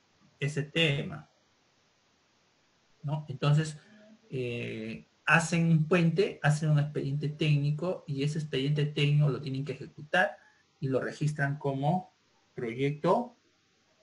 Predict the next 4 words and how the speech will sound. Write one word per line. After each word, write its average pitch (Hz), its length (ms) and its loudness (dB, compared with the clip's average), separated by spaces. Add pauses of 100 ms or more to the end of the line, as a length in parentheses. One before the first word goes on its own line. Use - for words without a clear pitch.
(180)
genérico, 117 960 -10 (500)
¿ya? 147 440 -2 (2000)
Ahí 156 240 2
utilizan, 151 800 2